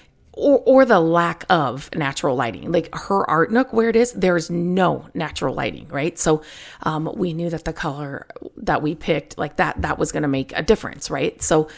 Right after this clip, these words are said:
you definitely wanna consider the natural lighting you get in the,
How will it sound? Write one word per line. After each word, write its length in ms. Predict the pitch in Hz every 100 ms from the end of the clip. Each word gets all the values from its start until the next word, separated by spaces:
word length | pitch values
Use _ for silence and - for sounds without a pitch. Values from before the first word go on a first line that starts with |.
| - - _
you 180 | 185 190
definitely 560 | 170 196 - 262 254 254
wanna 320 | 202 170 165
consider 400 | 165 165 - 160
the 100 | 156
natural 380 | 156 156 - 151
lighting 260 | 151 135
you 120 | 156 156
get 240 | 143 -
in 260 | - 156 175
the, 260 | 165 147